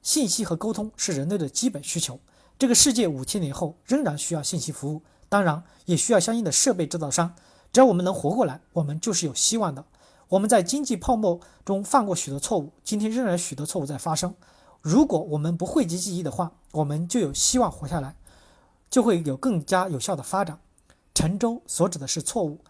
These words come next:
沉舟不一定是别人，也许就是我们的过去。只要我们改正错误，就会轻舟已过万重山。错误已成历史，被抛弃在远远的过去。病树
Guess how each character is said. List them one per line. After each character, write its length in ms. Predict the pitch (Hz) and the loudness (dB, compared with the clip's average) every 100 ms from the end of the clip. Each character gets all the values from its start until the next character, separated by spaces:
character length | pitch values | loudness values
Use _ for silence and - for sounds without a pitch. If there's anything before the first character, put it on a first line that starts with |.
| _ _ | _ _
沉 240 | - 175 214 | -2 0 2
舟 180 | 247 247 | 0 0
不 100 | - | -4
一 60 | 185 | -4
定 160 | 214 | -2
是 100 | 165 | -4
别 200 | 131 135 | -4 -6
人， 180 | 143 135 - | -6 -8 -4
也 120 | 180 | -2
许 140 | - | -2
就 140 | 143 208 | -4 -2
是 100 | 170 | -4
我 60 | |
们 100 | 120 | -6
的 60 | 131 | -8
过 180 | - 180 | -4 -4
去。 300 | - 160 - _ _ _ - | -2 -6 -8 _ _ _ 2
只 120 | 240 | 4
要 60 | |
我 120 | 247 151 | 6 4
们 100 | 185 | 0
改 200 | 165 139 | -2 -2
正 120 | 170 | -4
错 200 | - 214 | 0 -2
误， 160 | 156 - | -2 -6
就 120 | 175 | -4
会 100 | 160 | -4
轻 300 | - 220 214 | -2 -4 0
舟 240 | 214 208 | 0 -2
已 160 | 208 127 | -4 -8
过 220 | 175 165 | -4 -4
万 280 | 165 226 147 | 0 -2 -2
重 180 | - 143 | -6 -6
山。 240 | 175 170 - - _ | -4 -4 -6 -20 _
错 200 | - 269 | 0 2
误 180 | 220 170 | 4 0
已 100 | 143 | -6
成 180 | - 143 | -6 -4
历 140 | 202 | -2
史， 220 | 160 160 - _ _ - | 0 -2 -8 _ _ -2
被 120 | 220 | -2
抛 220 | 170 240 | 2 0
弃 140 | 214 | 2
在 100 | 214 156 | -2 0
远 200 | 135 214 | 0 -2
远 100 | 147 | -4
的 60 | |
过 180 | - 165 | -4 -6
去。 220 | - 151 _ _ _ _ - | -4 -10 _ _ _ _ 0
病 180 | 277 | 0
树 280 | 170 240 170 | 2 -2 -4